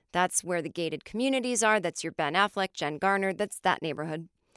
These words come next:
And really, no nail salon is fancy. That's not a thing. The fancier the nail salon, the more annoying it is 'cause it's too much time. "Do you want extra massage?" No, just, we gotta go. We gotta, we're going to a premiere.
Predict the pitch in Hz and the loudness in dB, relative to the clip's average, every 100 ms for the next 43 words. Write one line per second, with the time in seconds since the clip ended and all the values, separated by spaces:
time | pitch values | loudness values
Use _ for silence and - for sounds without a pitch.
0 | _ _ _ _ - 302 330 349 440 427 | _ _ _ _ -2 0 2 2 2 4
1 | 370 339 330 330 320 311 311 277 302 - | 2 2 0 0 0 0 -2 -2 -2 -2
2 | - - _ _ _ _ _ - 285 311 | -6 -8 _ _ _ _ _ -4 -2 4
3 | 339 311 - 254 - _ _ _ _ _ | 4 4 0 -4 -4 _ _ _ _ _
4 | - 240 - 311 359 392 440 381 311 233 | -8 -8 -2 0 2 2 0 2 2 4
5 | 220 233 269 254 262 269 277 _ _ _ | 4 2 0 2 2 0 -4 _ _ _
6 | 208 214 220 208 185 175 190 190 185 160 | -2 2 4 4 2 0 2 2 0 0
7 | 165 - - - 160 160 156 - 247 233 | -2 -4 -8 -8 -8 -4 -4 -2 0 0
8 | - 208 196 156 - _ - 285 294 294 | 0 -2 -2 -4 -12 _ -6 -2 -2 -4
9 | - 262 - - 269 247 247 - 233 240 | -6 -8 -6 -2 0 0 -2 -2 -2 0
10 | 247 - 202 - - 254 - - 220 247 | -2 0 -2 -2 -10 -8 -8 -8 -2 4
11 | 247 240 208 147 175 202 - 190 - 247 | 4 6 4 4 0 0 0 0 4 4
12 | 262 240 254 262 302 339 240 | 4 2 0 0 4 6 6